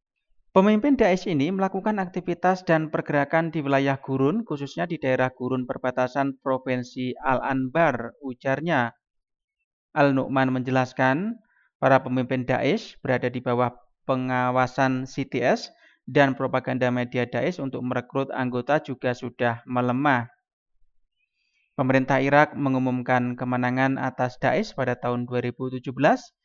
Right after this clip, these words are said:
tetapi sisa-sisa kelompok teroris ini masih tersebar di beberapa daerah di Provinsi Diyala, Kirkuk, Nainawa, Salahuddin,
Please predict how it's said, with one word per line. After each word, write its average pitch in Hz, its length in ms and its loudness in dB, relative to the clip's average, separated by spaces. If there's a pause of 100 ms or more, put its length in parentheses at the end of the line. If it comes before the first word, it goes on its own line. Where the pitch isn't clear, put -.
(240)
tetapi 156 400 2
sisa-sisa 131 640 0
kelompok 123 400 -2
teroris 120 320 -2
ini 131 160 -2
masih 123 240 -6
tersebar 127 560 -2
di 135 240 -2
beberapa 127 560 0
daerah 131 400 4 (400)
di 147 240 0
Provinsi 131 720 -2
Diyala, 127 720 2
Kirkuk, 143 560 -2 (320)
Nainawa, 170 720 2
Salahuddin, 127 880 -2